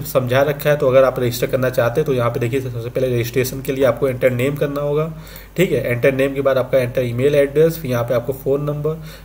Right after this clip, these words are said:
फिर आप इस तरह से यहाँ पे अपना state और अपना city जो है वो यहाँ पे आप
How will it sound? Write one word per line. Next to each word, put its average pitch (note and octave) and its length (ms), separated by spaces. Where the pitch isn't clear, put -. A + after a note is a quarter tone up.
फिर C#3+ 140
आप C#3+ 160
इस C3 140
तरह C#3 140
से C3+ 120
यहाँ B2+ 100
पे C3+ 100
अपना B2+ 260
state C#3+ 480
और B2 140
अपना A#2+ 220
city C3 320
जो C3 120
है C#3 60
वो B2 140
यहाँ A#2 200
पे B2 120
आप A#2 240